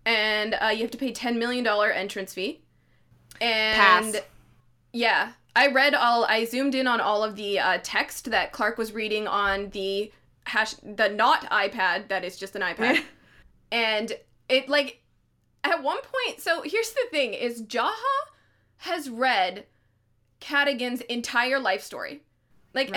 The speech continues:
Speaker 2: Right.
Speaker 1: some point, Thelonious Jaha sat down and said, "I wanna join a new cult. I'm gonna go find one."
Speaker 2: And they're so similar, too.
Speaker 1: Right?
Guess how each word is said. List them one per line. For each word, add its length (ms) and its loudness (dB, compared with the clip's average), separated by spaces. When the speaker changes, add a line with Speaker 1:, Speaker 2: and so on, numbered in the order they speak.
Speaker 2:
Right. 80 -12
Speaker 1:
some 200 -2
point, 460 -4
Thelonious 460 -4
Jaha 420 0
sat 360 -2
down 340 0
and 140 -8
said, 340 -4
"I 160 2
wanna 180 -2
join 220 -4
a 60 -6
new 160 -8
cult. 320 -6
I'm 80 -6
gonna 160 -8
go 80 -8
find 460 -8
one." 320 -12
Speaker 2:
And 120 0
they're 120 6
so 180 2
similar, 500 2
too. 440 -6
Speaker 1:
Right? 420 -2